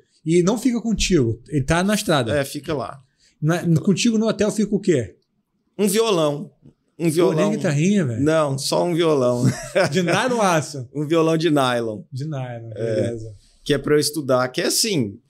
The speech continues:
Speaker 2: que aí é fácil, eu carrego pra qualquer lugar, não tem
Speaker 1: Entendi.
Speaker 2: Quando eu en-,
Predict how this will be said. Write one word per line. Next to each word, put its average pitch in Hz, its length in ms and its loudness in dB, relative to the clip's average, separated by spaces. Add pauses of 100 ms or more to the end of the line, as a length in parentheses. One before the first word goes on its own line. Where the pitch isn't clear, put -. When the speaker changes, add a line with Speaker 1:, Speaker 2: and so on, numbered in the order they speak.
(180)
Speaker 2:
que - 100 -2
aí 226 100 0
é 262 60 2
fácil, 254 480 -2
eu 165 40 -12
carrego 180 320 -2
pra 170 100 -4
qualquer 175 260 0
lugar, 170 400 0
não 160 140 0
tem 175 600 -4 (240)
Speaker 1:
Entendi. 127 360 -2
Speaker 2:
Quando 247 340 0
eu 175 180 0
en-, 131 160 -2